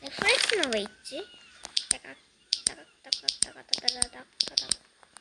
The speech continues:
야, 어, 어떻게 가? 어, 어떻게 가라는 거야? 오, 오, 오, 오, 오. 아. 핫, 이거는 워룹 같은 거 없겠지?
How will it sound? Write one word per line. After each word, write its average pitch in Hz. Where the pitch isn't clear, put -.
야, 226
어, 226
어떻게 -
가? 226
어, -
어떻게 -
가라는 277
거야? 220
오, 247
오, 240
오, 254
오, 254
오. 320
아. 247
핫, 294
이거는 269
워룹 240
같은 294
거 240
없겠지? 311